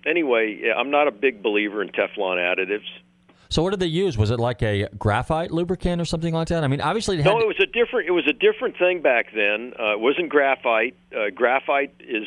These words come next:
Speaker 1: you know, I mean, that's a, that's another thing that people have used. The problem with graphite, though, is it's not a, as small a molecule
Speaker 2: Okay.
Speaker 1: as what we use, uh, today or what they used back then.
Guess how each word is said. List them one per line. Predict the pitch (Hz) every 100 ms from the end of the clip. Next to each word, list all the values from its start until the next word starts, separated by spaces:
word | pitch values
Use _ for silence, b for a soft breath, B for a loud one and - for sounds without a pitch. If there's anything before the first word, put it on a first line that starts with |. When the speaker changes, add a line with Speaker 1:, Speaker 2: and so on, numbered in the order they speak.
| -
Speaker 1:
you | 120
know, | 107 117
I |
mean, | 107 107 107 104 -
that's | 104 -
a, | 104 -
that's | 107 104
another | 110 110 117 117
thing | 135 120
that | 113 - _ -
people | 127 123
have | 107 95
used. | 107 120 120
The |
problem | - - 139 190 190
with | 151
graphite, | - 143 147 139 143 139 139
though, | 131 131
is | 120
it's | 104 -
not | 113 117 120 131 -
a, | 107 98 95 92
as | 104 95 98 -
small | 113 110 120
a | 95
molecule | 95 107 113 - 117 113 123 B B -
Speaker 2:
Okay. | 107 92 101
Speaker 1:
as | 98 -
what | 113 -
we | 110 113
use, | 107 110 123 135 - b b b b _ -
uh, | 92
today | 85 110 113 113
or | 131 101
what | 90 110
they | 123 113
used | 110 113 117 -
back | 104 95 -
then. | 95 98 110 135